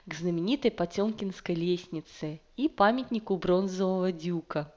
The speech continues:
Это первый памятник Одессы и его визитная карточка. В основании памятника есть три барельефа. Они символизируют земледелие, судебную систему и торговлю. Ну и последний из них, конечно же, э,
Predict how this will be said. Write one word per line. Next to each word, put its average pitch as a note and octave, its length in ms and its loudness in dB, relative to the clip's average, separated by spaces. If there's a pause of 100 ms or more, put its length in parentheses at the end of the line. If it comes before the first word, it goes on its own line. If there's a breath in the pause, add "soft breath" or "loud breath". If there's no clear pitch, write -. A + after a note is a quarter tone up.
(540 loud breath)
Это F#3 160 0
первый A3+ 320 4
памятник G3+ 520 4
Одессы F#3 520 0
и - 20 2
его E3+ 240 0
визитная F3+ 520 -2
карточка. D#3+ 680 0 (1040 loud breath)
В F3+ 100 -2
основании G3+ 520 8
памятника G#3+ 760 4
есть G#3 280 -4
три G#3 160 0
барельефа. G3+ 880 2 (160)
Они F#3+ 180 0
символизируют F#3+ 760 0
земледелие, F3+ 680 2
судебную E3+ 580 -2
систему G#3+ 560 -2
и E3 60 -2
торговлю. D#3+ 720 -2 (960)
Ну G3 100 4
и B3+ 60 6
последний G#3+ 500 4
из F3 120 -4
них, A#3 180 0
конечно G3 460 2
же, E3+ 200 0 (520 loud breath)
э, E3 440 4